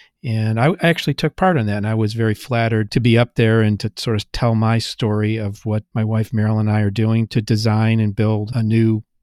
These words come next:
high-performing home for ourselves within the next year. So it was a real fun session, and to talk with Casey Murphy, who is actually with Pearl Certification, and he is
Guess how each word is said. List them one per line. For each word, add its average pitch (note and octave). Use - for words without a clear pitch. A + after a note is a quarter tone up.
high-performing A2
home A2+
for G#2+
ourselves G#2+
within G#2+
the G#2+
next G#2+
year. A#2+
So -
it A2+
was C3
a C#3
real D3
fun C3+
session, B2
and G#2
to A2
talk -
with G#2+
Casey A2
Murphy, A2
who A2
is G#2
actually G#2
with A#2
Pearl A2+
Certification, G#2+
and G2+
he A2+
is G#2